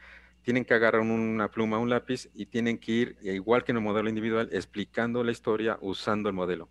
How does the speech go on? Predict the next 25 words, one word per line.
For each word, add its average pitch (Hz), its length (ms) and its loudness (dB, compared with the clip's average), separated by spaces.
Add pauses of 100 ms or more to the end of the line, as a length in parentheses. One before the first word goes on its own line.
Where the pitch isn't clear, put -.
(120)
Aquí 87 220 -8
lo 127 60 0
importante 123 460 0
es 127 140 -2 (520)
explicar 104 520 -2
la 120 80 2
historia 110 480 2
usando 101 480 -2
el 95 60 -2
modelo. 87 360 -6 (140)
No 110 160 -4
que - 100 0
armen 117 240 4
el 98 80 4
modelo, 107 300 4
lo 98 140 4
dejen 104 240 2
a - 20 -2
un 104 80 0
lado 107 220 2
y 95 60 0
empiecen 92 340 -4
a 98 40 0
hablar. 104 280 -6 (840)
¿Sí? - 240 -8